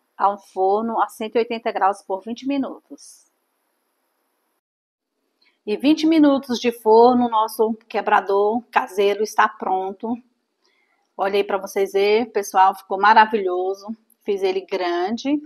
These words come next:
e fiz ele pequenininho também. Esse biscoito dá o nome de quebrador, porque quando você pega ele, ele desfaz todinho na sua mão.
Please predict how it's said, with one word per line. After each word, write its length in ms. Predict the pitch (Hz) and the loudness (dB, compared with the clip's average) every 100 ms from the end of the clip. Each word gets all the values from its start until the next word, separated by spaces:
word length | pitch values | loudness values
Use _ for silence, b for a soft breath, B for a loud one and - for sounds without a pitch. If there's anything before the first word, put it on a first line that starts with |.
| _ _ _ | _ _ _
e 80 | 202 | -10
fiz 300 | 208 220 196 | -4 -6 -2
ele 280 | 196 196 226 | -2 0 -2
pequenininho 720 | - 240 - 226 226 220 214 | -4 -12 -8 -8 -6 -8 -10
também. 480 | - 277 262 - - _ _ _ b b b b b 208 | -4 -2 -2 -6 -16 _ _ _ b b b b b -2
Esse 240 | 262 262 | 0 -2
biscoito 640 | 226 233 - 220 214 214 | -6 -8 -2 2 2 0
dá 160 | 208 214 | 6 6
o 80 | 233 | 6
nome 400 | 208 214 220 196 | 0 -2 -2 -10
de 100 | - | -6
quebrador, 680 | 208 202 190 - 202 220 220 _ _ _ _ | -6 -4 -4 -2 0 0 -4 _ _ _ _
porque 600 | 202 202 - - 202 208 | -4 -4 -4 2 4 4
quando 280 | 202 226 233 | 0 -2 0
você 320 | 226 233 254 | 0 0 -2
pega 400 | 220 196 190 185 | -2 -2 0 0
ele, 580 | 180 196 233 254 196 180 _ - | 2 2 2 0 -4 -8 _ -4
ele 420 | 196 196 208 _ _ - - | 0 0 -4 _ _ -20 -20
desfaz 440 | 196 - 208 196 | -18 2 2 4
todinho 340 | 277 440 311 | 0 2 2
na 100 | 302 | 2
sua 200 | 294 320 | 0 0
mão. 320 | 330 247 330 | 0 0 -4